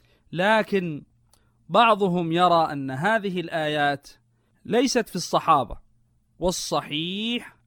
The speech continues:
أن هذا الخوف يكون خوفًا طبيعيًا إن حصل من أصحاب النبي عليه الصلاة والسلام، فالخوف الطبيعي لا بأس منه، هذه حرب وفيها من القتال.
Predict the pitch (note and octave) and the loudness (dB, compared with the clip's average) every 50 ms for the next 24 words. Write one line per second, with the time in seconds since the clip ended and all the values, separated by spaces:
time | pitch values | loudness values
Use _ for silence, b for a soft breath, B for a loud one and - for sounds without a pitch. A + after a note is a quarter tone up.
0 | - G3+ G#3+ G3 F3+ E3+ D#3+ D3+ E3+ F#3+ F#3+ F3 D#3 D#3 C#3+ C3+ - - D#3+ F#3 | -8 -6 -6 -6 -4 -6 -6 -4 -2 -2 -2 -2 -4 -6 -6 -6 -4 -2 0 2
1 | G3 G3+ G#3 G#3 G3+ - - D#3 C#3+ - - G3 F#3+ E3+ D#3 C#3 - F#3+ G3+ F#3+ | 4 4 6 4 4 2 -2 -6 -6 -4 -4 -4 -4 -2 -4 -4 -2 -2 -2 -2
2 | E3 F3 D#3 D3+ - C#3+ C#3 C3+ C3+ C3 B2+ D#3+ F#3 E3+ D3+ D3+ C#3 C#3 - C3+ | -2 -2 -4 -4 -2 -4 -4 -2 -2 -4 -2 -2 -4 -2 -2 -2 -4 -4 -6 -8
3 | C3 - - F#3 F#3 - F3+ D#3+ D3+ C#3+ C#3 C3+ C3 C3+ C3+ - - E3 D#3+ D3+ | -10 -4 -2 -2 0 0 0 0 0 -2 -4 -4 -8 -10 -10 -2 2 2 2 2
4 | C#3+ C3+ C3+ C3+ C#3 E3+ C#3+ C3 C3+ C3+ C3 C3+ B2 - - C#3+ D3+ D3+ - - | 0 -4 -6 -6 -4 -4 -4 -4 -4 -6 -6 -8 -10 -8 -4 -2 -2 -2 -2 -4
5 | B2+ - - C3 C3+ D3 D3 B2 G2 - _ _ _ _ _ _ _ _ _ _ | -10 -12 -8 -6 -4 -4 -4 -4 -6 -10 _ _ _ _ _ _ _ _ _ _
6 | _ _ _ - D3 C#3 C3 - F3 F#3+ F#3 - - D3 - - - E3 D#3+ D3+ | _ _ _ -8 -6 -6 -4 -2 0 0 0 0 -2 -6 -6 -2 -2 0 0 0
7 | C#3 C3 B2+ C#3+ E3 E3 G#3 C4 C#4 C4+ B3+ A#3 - - A3+ B3 D4 C#4+ G3 C#3 | -2 -2 -2 -4 -2 0 0 0 0 -2 -4 -4 -4 -4 -4 -4 -4 -4 -6 -8
8 | A2+ - _ _ _ _ _ _ _ _ _ _ _ _ _ _ _ _ - - | -10 -12 _ _ _ _ _ _ _ _ _ _ _ _ _ _ _ _ -12 -8
9 | C3 C#3+ C#3 D3 D3 D#3 - - - B3 - F#3 B2+ - _ - A2 - D3 C#3 | -8 -6 -6 -4 -6 -4 -2 4 4 4 4 2 -4 -10 _ -18 -14 -10 -8 -8
10 | C3+ C#3 C#3 C#3 C#3 C#3 C#3 - - D3+ - G#3+ A#3 A#3+ F#3+ B2 | -6 -6 -6 -6 -6 -8 -8 -8 -10 -6 0 0 2 2 0 -2